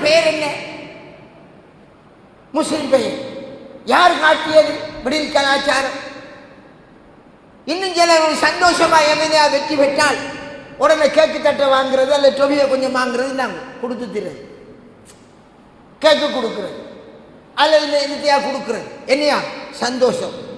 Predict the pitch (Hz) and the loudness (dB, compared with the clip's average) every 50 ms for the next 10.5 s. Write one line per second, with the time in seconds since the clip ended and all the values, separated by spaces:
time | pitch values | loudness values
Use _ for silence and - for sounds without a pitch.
0 | - - 339 269 208 - - 330 330 277 202 - - - - - - - 240 285 | -10 -8 -6 -6 -6 -6 -6 -4 -4 -4 -4 -6 -8 -14 -16 -16 -10 -4 -2 0
1 | 269 254 262 254 254 254 247 240 220 202 262 - - 269 254 254 240 254 254 - | 0 0 -2 -4 -4 -6 -6 -6 -2 -2 -2 -2 0 0 0 2 0 0 -4 -2
2 | 254 262 240 233 240 208 196 247 226 240 226 - 202 - 240 254 240 226 233 196 | -2 -2 0 0 -2 -2 -2 -2 -2 -2 -2 -4 -6 -6 -6 -4 -4 -4 -6 -6
3 | 240 220 202 - 269 277 277 269 277 269 254 233 220 240 285 294 294 285 269 262 | -6 -8 -8 -6 -4 -4 -2 -2 -2 -2 -2 -2 0 2 2 2 2 2 0 0
4 | 254 240 240 226 - - 220 214 262 269 226 214 190 - - - - - - - | 0 -2 -4 -4 -4 -4 -4 -4 -4 -4 -6 -8 -10 -10 -14 -18 -18 -20 -20 -20
5 | - - - - - - - - - - - - - - - - - - 220 240 | -20 -20 -20 -20 -20 -20 -20 -20 -20 -20 -20 -20 -20 -20 -20 -20 -12 -10 -10 -10
6 | - 196 208 254 320 339 349 359 359 349 294 294 320 311 302 277 262 226 180 180 | -10 -10 -8 -6 -2 0 2 2 2 2 2 0 2 4 4 4 4 0 -2 -6
7 | - - - - - - - - - - - - - - - - - - - - | -10 -10 -12 -14 -16 -16 -18 -18 -20 -20 -20 -20 -20 -20 -20 -20 -20 -20 -20 -20
8 | - - - - - - - - - - - - - - - - - - - - | -20 -20 -20 -20 -20 -20 -20 -20 -20 -20 -20 -20 -20 -20 -20 -20 -20 -20 -20 -20
9 | _ _ _ - - _ _ _ - _ - - - - _ _ - _ - - | _ _ _ -20 -20 _ _ _ -20 _ -20 -20 -20 -20 _ _ -20 _ -20 -18
10 | - - 226 220 254 294 277 247 233 | -10 -8 -6 -4 -2 2 2 2 2